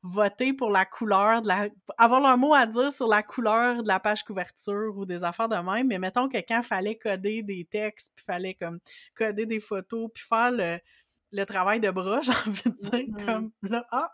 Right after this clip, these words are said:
Speaker 1: soudainement, il y avait plus personne. Mais moi puis Cynthia, on était là, puis on était fiers. Puis c'était tellement le fun. Fait que, tu sais, je regarde mon livre de finissant qui est à côté de moi,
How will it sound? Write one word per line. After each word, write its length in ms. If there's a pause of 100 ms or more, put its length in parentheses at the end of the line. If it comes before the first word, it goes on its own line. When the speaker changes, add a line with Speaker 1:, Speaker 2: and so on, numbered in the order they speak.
Speaker 1:
soudainement, 520
il 80
y 40
avait 120
plus 120
personne. 420 (540)
Mais 400
moi 180
puis 120
Cynthia, 540
on 160
était 260
là, 160
puis 160
on 100
était 280
fiers. 520 (720)
Puis 540
c'était 280
tellement 560
le 100
fun. 400
Fait 140
que, 80
tu 100
sais, 240
je 120
regarde 420
mon 220
livre 520
de 120
finissant 640
qui 100
est 60
à 60
côté 240
de 40
moi, 360